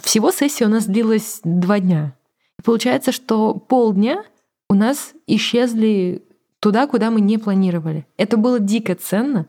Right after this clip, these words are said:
но по итогу мы понимали, что мы уже точно не влезем с той программой, которую мы запланировали. И здесь был единственный выход — сказать команде, что: "Ребят, смотрите, вот это и вот это мы не успеваем, но зато мы успеваем сделать вот это.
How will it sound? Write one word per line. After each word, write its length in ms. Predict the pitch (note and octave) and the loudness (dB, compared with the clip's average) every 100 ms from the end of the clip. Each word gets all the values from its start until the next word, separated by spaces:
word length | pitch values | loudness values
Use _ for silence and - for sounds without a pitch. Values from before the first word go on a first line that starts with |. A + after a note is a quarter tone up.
| _ - - - | _ -20 -20 0
но 120 | A#3+ | 0
по 160 | A3+ A#3+ | 2 0
итогу 360 | A3 C4 C#4 A#3+ | 2 0 2 2
мы 120 | G3+ | 0
понимали, 400 | G3+ G#3 A3 A3 | 0 0 2 0
что 240 | G3+ - G3+ | -2 -2 0
мы 140 | G#3 | 2
уже 180 | G3+ G3+ | 0 -4
точно 480 | - G#3+ G3 - F3+ | -2 -2 -2 -2 0
не 160 | F3 | 0
влезем 380 | F3 F3+ F#3 E3+ | 2 0 0 -2
с 60 | C#3+ | -2
той 200 | - E3+ | -2 -2
программой, 600 | E3+ E3 E3 C4 D#4 F#3 | -2 -2 0 0 -2 -2
которую 420 | - F#3 F#3+ G#3 G3+ | -4 -4 -2 0 2
мы 120 | G3 | 2
запланировали. 800 | F#3 - F#3+ G3 F#3 E3+ D3+ D3 _ _ _ _ _ _ | 0 -2 0 2 0 -2 -4 -8 _ _ _ _ _ _
И 80 | - | 0
здесь 240 | G3+ B3 A3+ | 2 2 2
был 140 | A3 | 0
единственный 600 | G#3+ G3+ A#3 A3+ G3 F#3+ | 0 0 0 0 -2 0
выход — 300 | G3 A3+ C4+ | -2 -2 -4
сказать 360 | - G3 G3+ G3+ | -4 -2 -2 -2
команде, 360 | F#3+ F#3+ F#3 E3+ | -2 0 0 -2
что: 220 | - F3+ | -2 -2
"Ребят, 300 | G3+ F#3+ E3 | 0 0 -2
смотрите, 560 | - G3+ G#3+ G3 F3 - - - | -2 -2 -2 -2 -4 -10 -6 0
вот 180 | G#3+ A3+ | 0 2
это 220 | A3 G#3+ | 0 0
и 60 | G3+ | 0
вот 180 | A3 | 0
это 240 | A3+ G#3+ F3 | 0 0 0
мы 140 | F3+ | 2
не 200 | G3+ G#3+ | 2 2
успеваем, 720 | F3+ - - F#3 A3+ C#4+ A3+ - - | 0 -4 -4 -2 0 0 -2 -4 -4
но 100 | G#3+ | 0
зато 260 | G#3+ G#3 B3+ | 0 0 0
мы 140 | C4 | 2
успеваем 400 | A3 - F#3 A3 | 0 -2 -2 0
сделать 360 | F3+ G#3 G#3 G3 | 0 0 -2 -2
вот 180 | G3 F#3+ | -4 -2
это. 280 | F3+ - | -4 -4